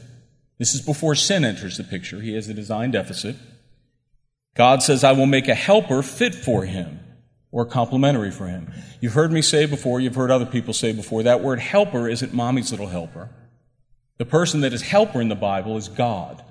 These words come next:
Israel's helper with a capital H. In fact, that term has military overtones. So it's a power word that's being used, okay? That the wife has power. And Ephesians would say that the wife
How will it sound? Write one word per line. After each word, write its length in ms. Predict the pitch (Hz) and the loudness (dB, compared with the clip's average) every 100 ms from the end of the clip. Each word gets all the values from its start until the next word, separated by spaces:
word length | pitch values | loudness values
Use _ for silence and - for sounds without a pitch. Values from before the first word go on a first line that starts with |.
| - _ _ _ _ | -20 _ _ _ _
Israel's 420 | 120 110 123 113 | -2 -2 -2 -2
helper 340 | 117 110 110 | 2 2 2
with 120 | 117 113 | -2 -2
a 60 | |
capital 460 | - 107 98 113 139 | -4 -4 -4 -2 2
H. 220 | 151 - - - - | 2 0 -10 -12 -4
In 100 | 127 | 0
fact, 300 | 151 135 143 | 4 4 2
that 160 | 123 | -2
term 200 | - 160 | 0 0
has 200 | 139 123 | 0 0
military 720 | 131 139 214 175 131 120 101 | 0 0 0 0 -2 -2 -2
overtones. 680 | 95 90 92 101 98 - - - - - _ - | -4 -6 -10 -14 -16 -16 -18 -18 -20 -20 _ -4
So 160 | 143 | -2
it's 200 | 127 123 | 0 -2
a 60 | 131 | -4
power 580 | 127 - - 160 131 107 | -6 -10 -4 -2 0 -2
word 480 | 92 90 85 - - - _ _ _ _ | -2 -4 -6 -12 -20 -20 _ _ _ _
that's 140 | 107 - | -10 -6
being 280 | 107 92 95 | -4 -4 -6
used, 400 | 95 - - - - _ _ _ _ - | -10 -14 -14 -16 -20 _ _ _ _ -16
okay? 420 | 101 120 120 143 - - _ _ | -8 -2 -2 -2 -10 -20 _ _
That 120 | - 113 | -8 -4
the 80 | |
wife 380 | 117 127 151 160 - - - | 2 4 4 2 -6 -18 -2
has 240 | 120 117 - | -2 -2 -2
power. 500 | - 165 113 - - - - - | 4 4 4 0 -10 -16 -14 0
And 100 | 127 | 0
Ephesians 600 | 123 214 262 254 165 127 | 2 2 4 4 2 0
would 140 | 123 | -2
say 280 | - 123 117 | 0 2 4
that 160 | 117 113 | 2 0
the 60 | |
wife 400 | 120 123 143 147 | 2 4 4 2